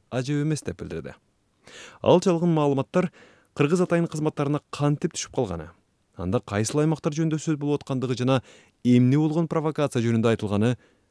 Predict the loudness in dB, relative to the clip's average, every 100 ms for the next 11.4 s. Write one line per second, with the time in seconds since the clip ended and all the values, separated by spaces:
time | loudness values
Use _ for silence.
0 | _ 0 0 0 -2 -2 -2 -4 -6 -4
1 | -4 -4 -8 -8 -8 -6 -8 -10 -12 -12
2 | _ _ _ _ _ _ _ 0 0 2
3 | -2 -2 -2 0 0 0 2 2 2 0
4 | -2 -4 -2 -2 -2 -4 -6 -4 -6 -6
5 | -12 -14 -8 -6 -2 0 2 0 -2 _
6 | _ -2 0 0 -2 -4 -2 -2 -2 -6
7 | -6 -8 -10 -14 _ _ _ _ _ _
8 | 0 4 4 0 _ 0 2 2 0 -2
9 | -4 -4 -6 -4 -4 -8 -10 -16 -4 0
10 | 0 -2 -4 0 -2 0 -2 -2 -2 -4
11 | -4 -2 -2